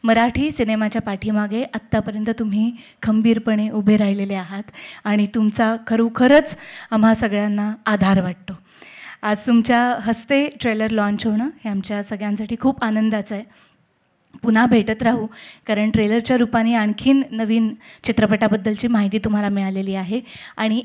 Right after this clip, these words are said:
एक मेची आम्ही सगळेजण आतुरतेने वाट बघतो. योगेश, सिनेमा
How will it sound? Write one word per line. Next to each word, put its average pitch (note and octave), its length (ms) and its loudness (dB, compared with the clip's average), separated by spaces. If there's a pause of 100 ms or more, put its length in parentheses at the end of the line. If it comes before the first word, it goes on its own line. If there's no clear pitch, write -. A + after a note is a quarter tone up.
(120)
एक A#3+ 260 0
मेची G#3 460 0
आम्ही G3+ 240 -2
सगळेजण G3+ 460 -2
आतुरतेने G3 580 -6
वाट F#3 260 0
बघतो. G3+ 240 0
योगेश, G#3 440 2 (720)
सिनेमा G3+ 340 2